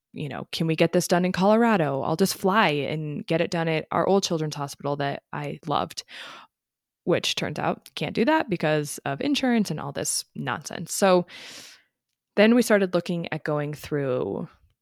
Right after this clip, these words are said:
private places and, um, not going through, like, the insurance process. So, like, the insurance wanted you to go through the children's hospital and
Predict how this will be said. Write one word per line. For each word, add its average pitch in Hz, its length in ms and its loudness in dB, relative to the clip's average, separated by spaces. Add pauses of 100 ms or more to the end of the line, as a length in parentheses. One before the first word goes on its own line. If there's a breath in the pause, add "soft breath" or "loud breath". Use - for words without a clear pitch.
(120)
private 202 360 2
places 170 840 -2
and, 139 760 -8 (340)
um, 151 600 -8 (800)
not 170 280 2
going 165 600 0 (420)
through, 156 800 0
like, 135 420 -8
the - 140 -6
insurance 190 760 0 (340)
process. 175 400 2
So, 180 60 4
like, 160 120 2
the - 120 -6
insurance 156 420 -4
wanted 143 280 -6
you 139 80 -8
to - 80 -8
go - 140 -2
through 160 140 -6
the 156 80 -2
children's 156 340 -6
hospital 151 460 -4
and - 180 -8